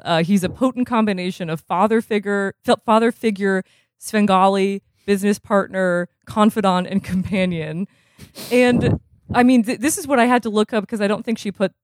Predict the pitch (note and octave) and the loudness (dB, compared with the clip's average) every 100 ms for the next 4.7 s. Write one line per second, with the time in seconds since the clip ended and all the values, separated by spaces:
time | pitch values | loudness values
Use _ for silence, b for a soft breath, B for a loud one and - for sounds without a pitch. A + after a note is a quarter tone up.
0 | _ F#3 F3+ - - F3+ D#3 _ - F#3 | _ -2 -2 -4 -8 -6 -8 _ -6 -4
1 | E3 D#3+ E3+ F#3 G3 E3+ - A3 G#3 G3+ | -4 -2 0 0 0 -6 -2 2 2 2
2 | F3+ - _ _ _ A3 G#3 G3+ A#3+ - | -2 -8 _ _ _ 0 2 2 0 0
3 | B3 G3+ G#3+ F3 _ - G#3+ B3+ D4 B3 | -4 2 0 0 _ 0 0 2 0 2
4 | A3 - G3 F#3+ F3+ E3 F3+ | 0 0 -2 0 0 0 -2